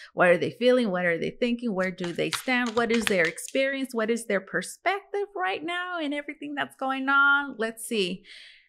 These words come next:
We have the Three of Cups. So you aren't so happy, not so dandy, right? Hmm.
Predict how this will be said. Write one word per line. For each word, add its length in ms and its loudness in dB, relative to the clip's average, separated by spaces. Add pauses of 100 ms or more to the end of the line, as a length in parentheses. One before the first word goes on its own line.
(180)
We 160 2 (140)
have 120 2
the 100 0
Three 280 2
of 160 2
Cups. 320 2
So 60 2
you 220 -2
aren't 240 0
so 240 0
happy, 440 2
not 260 2
so 240 2
dandy, 680 -2 (100)
right? 460 -2 (580)
Hmm. 240 0